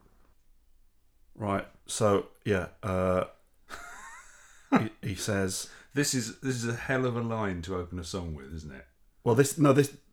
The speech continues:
Speaker 1: I'm still on that one, right?
Speaker 2: Oh,
Speaker 1: So,
Speaker 2: right.
Speaker 1: I u-, that, that, that verse is, "I used to be cruel to my woman. I beat her and kept her apart from the things that she loved. Man, I was mean, but I'm changing my scene and I'm doing the best that I can."
Speaker 2: Oh, that's all right then.
Speaker 1: But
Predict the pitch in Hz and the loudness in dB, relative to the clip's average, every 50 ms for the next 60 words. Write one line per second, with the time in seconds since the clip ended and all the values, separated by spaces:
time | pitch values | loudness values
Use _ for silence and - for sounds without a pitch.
0 | - - - _ - 135 120 117 - - 156 139 135 135 135 131 127 - - 98 | -20 -20 -20 _ 2 4 4 4 4 6 8 8 10 10 10 10 8 8 6 4
1 | 92 92 92 92 98 104 131 139 131 135 123 101 101 101 - - - - - - | 4 4 6 6 6 6 6 6 8 8 8 8 6 4 0 -10 -18 -20 -16 0
2 | - 117 117 127 139 - - 127 127 123 - - 123 117 120 117 - 110 110 113 | 4 6 8 8 6 4 4 6 6 6 6 6 2 6 6 4 4 4 -2 0
3 | 101 117 113 - - 104 107 98 95 95 92 - - - - - 104 95 90 - | 4 4 4 4 2 2 4 6 6 6 4 2 -2 -8 -4 -2 0 0 0 2
4 | 98 101 107 120 117 - - - 98 104 98 - - - 120 117 113 110 - - | 2 4 6 4 4 2 0 0 0 -2 -2 -2 0 2 2 4 2 2 0 0
5 | 113 107 101 101 98 95 92 92 95 - - 98 92 - - 113 110 - - 92 | 0 2 4 4 4 4 4 4 2 0 0 -4 -4 0 0 0 0 2 0 -2
6 | 92 90 90 90 - 95 - - - 98 98 - - 95 92 87 - - 95 90 | -2 -2 -4 -2 -2 -4 -4 -4 -4 -4 -4 -2 0 0 0 0 -2 -4 -6 -6
7 | - - 98 95 90 - - - - 92 92 92 90 87 - - - - - - | -4 0 0 0 0 -2 -4 -4 -2 2 2 2 2 0 -6 -14 -20 -20 -20 -20
8 | - - - 107 104 101 98 92 92 95 - 107 98 95 95 98 90 101 104 101 | -20 -8 -2 2 4 6 6 6 6 4 2 0 0 2 2 2 4 4 4 4
9 | 101 95 95 98 95 - - - - - - 90 98 101 - - - 120 120 123 | 4 4 4 2 0 -2 -8 -18 -18 -8 -6 -4 -4 -4 -4 -2 0 2 2 2
10 | 117 123 120 120 113 - - - - 107 98 92 92 95 98 - - - - - | 2 2 0 0 0 -2 -2 -2 -2 0 2 2 2 2 0 -2 -10 -20 -20 -20
11 | - - 104 101 98 98 - 117 107 104 98 98 95 - 104 92 - - - 92 | -12 -4 0 0 0 2 4 4 4 6 4 4 2 0 -2 -2 -2 -4 -4 -2
12 | - 95 92 - - 104 95 90 90 87 113 113 117 123 123 - 127 113 104 92 | -2 -2 -4 -4 -2 -2 0 0 0 0 2 2 2 2 2 2 0 0 0 0
13 | 90 95 98 95 90 - - - 117 113 101 110 - | 0 -2 -2 -4 -4 -8 -2 2 2 6 6 4 2